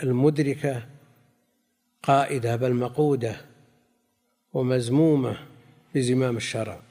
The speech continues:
فهي تابعة لل-، للنص، وليس النص تابعا لها كما يقول المعتزلة. نعم.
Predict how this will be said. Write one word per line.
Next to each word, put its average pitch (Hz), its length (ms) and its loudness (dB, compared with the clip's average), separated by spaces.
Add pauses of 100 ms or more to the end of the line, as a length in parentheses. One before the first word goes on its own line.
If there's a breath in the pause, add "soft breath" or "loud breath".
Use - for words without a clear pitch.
(680)
فهي 127 240 0
تابعة 143 600 2
لل-، 120 280 -2 (140)
للنص، 123 640 0 (640)
وليس 147 420 4
النص 139 440 0
تابعا 123 480 -2
لها 123 380 -4
كما 120 320 -6
يقول 120 500 -6 (540 soft breath)
المعتزلة. 113 640 -6 (1000)
نعم. 110 240 -4